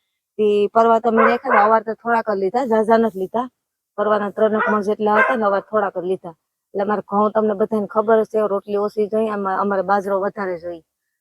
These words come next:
એટલે કુસાવાળા ખાધા, અડદની દારૂ બાફી બાફીને ખાધ્યું, તેલ વગરનું ખાધ્યું. મિત્રો તમે એની વાતો કરો ને તો હજી ઢગલાને મોઢે છે એની વાત જવા દ્યો તમે. ના છોકરા મારા છે ને ખેતરમાં મોટા થયા,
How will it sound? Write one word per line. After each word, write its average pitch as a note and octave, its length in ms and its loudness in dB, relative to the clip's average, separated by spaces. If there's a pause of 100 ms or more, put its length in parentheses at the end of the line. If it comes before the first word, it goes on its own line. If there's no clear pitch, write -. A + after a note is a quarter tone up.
(180)
એટલે G#3+ 140 2
કુસાવાળા A3 600 4
ખાધા, A3 560 0 (320)
અડદની A3+ 400 2
દારૂ A3 280 6
બાફી A3 280 4
બાફીને A3 420 2
ખાધ્યું, A3 520 0
તેલ A3 160 6
વગરનું A3 420 2
ખાધ્યું. G#3+ 440 0
મિત્રો A3 280 -2
તમે A3 260 0
એની A3 120 0 (440)
વાતો A#3 300 4
કરો B3+ 280 4
ને C4+ 120 0
તો B3 200 2
હજી A3+ 160 2
ઢગલાને A3+ 480 2
મોઢે A3 280 2
છે A3+ 260 2
એની G#3+ 180 -2
વાત G3+ 220 2
જવા G#3+ 420 0
દ્યો G#3 200 0
તમે. F#3 260 -12 (440)
ના G#3+ 140 -2
છોકરા B3 420 4
મારા A#3 300 4
છે A#3 160 -2
ને C4+ 320 2
ખેતરમાં A3+ 540 0
મોટા A#3 280 2
થયા, B3 380 4